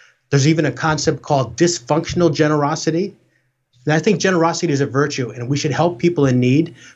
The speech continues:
but we also need to make requests. Otherwise, people can't read our minds.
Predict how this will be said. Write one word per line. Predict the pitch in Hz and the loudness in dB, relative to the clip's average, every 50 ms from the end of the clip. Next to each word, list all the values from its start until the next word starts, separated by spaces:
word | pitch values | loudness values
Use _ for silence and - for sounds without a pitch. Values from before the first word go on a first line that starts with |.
| _ _ | _ _
but | - 156 151 | 0 2 4
we | 151 147 | 4 4
also | 151 156 185 180 - - 170 | 4 2 2 0 0 0 2
need | 147 147 151 147 | 2 2 2 2
to | 143 | 2
make | 135 135 135 127 127 | 2 2 2 2 0
requests. | 135 127 123 - - 202 180 139 - - - | -2 -4 -2 -2 0 0 0 0 -4 -4 -2
Otherwise, | - 185 214 190 160 151 139 - | 0 2 2 2 2 2 0 -2
people | - - - 190 180 175 156 | -4 -2 -2 0 2 0 0
can't | - - - 160 156 147 131 - | 0 0 0 0 0 -2 -2 0
read | 123 147 190 180 | 2 2 4 4
our | 165 147 | 2 2
minds. | 139 139 170 214 214 151 147 165 185 175 - | 0 0 0 0 0 -2 -2 -4 -4 -6 -8